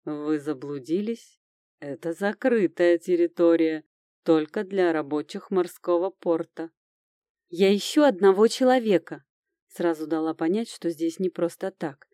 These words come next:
"Я ищу Альфреда. Это ведь он может помочь с покупкой недвижимости". "А-а-а", протянул незнакомец, а потом во всё горло закричал: "Пьянчуга, к тебе пришли!"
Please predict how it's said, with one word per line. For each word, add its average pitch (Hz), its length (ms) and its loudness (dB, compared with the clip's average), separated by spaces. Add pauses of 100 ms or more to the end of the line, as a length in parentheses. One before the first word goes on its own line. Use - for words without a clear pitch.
(220)
"Я 185 300 2
ищу 247 280 -2
Альфреда. 214 600 0 (280)
Это 175 220 -2
ведь 175 220 -6
он 302 200 8
может 196 380 4
помочь 196 360 2
с - 100 -16
покупкой 190 500 -4
недвижимости". 170 920 -4 (1120)
"А-а-а", 190 840 6 (180)
протянул 156 540 -2
незнакомец, 156 760 -4 (200)
а 160 80 -6
потом 208 320 -2
во 185 120 0
всё 170 220 -4
горло 180 400 -4
закричал: 165 680 -8 (480)
"Пьянчуга, 185 1300 4 (100)
к - 80 -20
тебе 180 420 4
пришли!" 180 1080 2